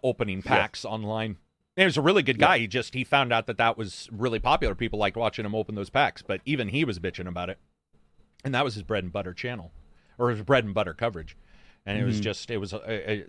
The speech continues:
Speaker 1: like, it, the game itself was just trash. It was like, the, it, it's only there to have you get the cards and shit. I think they have changed a little bit to be less predatory, though, but I could be wrong. I don't know.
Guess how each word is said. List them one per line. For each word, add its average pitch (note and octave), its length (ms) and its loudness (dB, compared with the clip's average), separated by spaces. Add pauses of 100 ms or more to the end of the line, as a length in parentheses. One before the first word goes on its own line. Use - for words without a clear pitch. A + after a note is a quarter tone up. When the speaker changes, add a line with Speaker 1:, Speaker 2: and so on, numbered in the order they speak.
(120)
Speaker 1:
like, G#2 320 0 (100)
it, A2 140 -6
the A2+ 80 0
game A2 320 2
itself - 340 -4
was F#2 100 -8
just - 200 -12
trash. F#2 480 -4 (260)
It G#2 40 -16
was F#2 140 -14
like, G2+ 180 -2
the, F#2 160 -8 (100)
it, G#2+ 240 -10
it's - 220 -6
only C3 300 0
there A#2 220 4
to G#2 160 -2
have F#2+ 220 2
you F#2+ 100 -6
get G2 300 -4
the F#2+ 240 -2 (640)
cards G#2 420 0
and F2+ 100 -8
shit. F2 240 -8 (240)
I E3+ 80 4
think C4+ 160 0
they E4 120 4
have A#3 220 4
changed D#3 420 -2
a - 20 -2
little C3 160 2
bit B2+ 160 -2
to A2 80 -12
be A2+ 100 -4
less G2+ 220 -4
predatory, G2+ 540 -4
though, G2 160 -2
but G2 100 -4
I A2+ 40 0
could B2 200 -4
be F#2+ 80 -4
wrong. F#2 420 -6
I A#2 80 -4
don't G2+ 140 0
know. F#2 160 -6